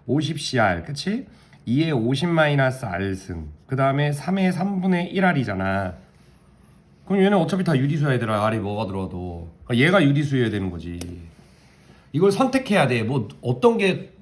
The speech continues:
이걸 애운, 뭐랄까, 어, 뭐 무조건 이걸 해야 된다 그런 건 없어. 본인이 판단해야 돼. 자리 바꾸는 건 상관이 없으니까.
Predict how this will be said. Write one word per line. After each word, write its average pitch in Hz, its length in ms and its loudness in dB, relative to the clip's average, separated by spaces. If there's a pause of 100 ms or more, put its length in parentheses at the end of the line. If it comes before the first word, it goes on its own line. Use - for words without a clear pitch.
(500)
이걸 175 160 6
애운, 202 540 2 (460)
뭐랄까, 98 1000 -2
어, 98 340 -14
뭐 107 260 -8
무조건 180 360 2
이걸 180 180 4
해야 180 140 4
된다 143 240 -2
그런 175 200 -4
건 160 120 -2
없어. 95 540 -8 (180)
본인이 180 360 2
판단해야 175 440 0
돼. 123 120 -2
자리 147 240 0
바꾸는 147 340 -4
건 135 120 2
상관이 170 280 0
없으니까. 87 680 -8